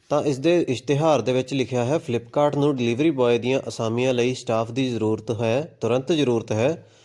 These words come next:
ਕੁੱਲ ਅਸਾਮੀਆਂ ਅੱਠ ਨੇ। ਇਹਨਾਂ ਅਸਾਮੀਆਂ ਲਈ ਪ੍ਰਾਰਥੀਆਂ ਦੀ ਘੱਟੋ ਘੱਟ ਯੋਗਤਾ ਦਸਵੀਂ ਕੀਤੀ ਹੋਣੀ ਜ਼ਰੂਰੀ ਹੈ।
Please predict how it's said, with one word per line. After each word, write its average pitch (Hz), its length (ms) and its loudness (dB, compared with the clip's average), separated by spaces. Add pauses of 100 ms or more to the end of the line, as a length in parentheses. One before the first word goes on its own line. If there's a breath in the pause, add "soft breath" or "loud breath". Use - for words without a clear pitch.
(280 soft breath)
ਕੁੱਲ 175 300 2
ਅਸਾਮੀਆਂ 143 440 0 (160)
ਅੱਠ - 240 -6
ਨੇ। 147 300 0 (480 soft breath)
ਇਹਨਾਂ 160 300 2
ਅਸਾਮੀਆਂ 143 440 0
ਲਈ 151 140 0
ਪ੍ਰਾਰਥੀਆਂ 135 520 -2
ਦੀ 139 200 -4
ਘੱਟੋ 143 280 -4
ਘੱਟ 143 140 -4
ਯੋਗਤਾ 123 420 -2
ਦਸਵੀਂ 151 380 -2
ਕੀਤੀ 135 300 -6
ਹੋਣੀ 120 240 0
ਜ਼ਰੂਰੀ 104 420 -2
ਹੈ। 143 300 -2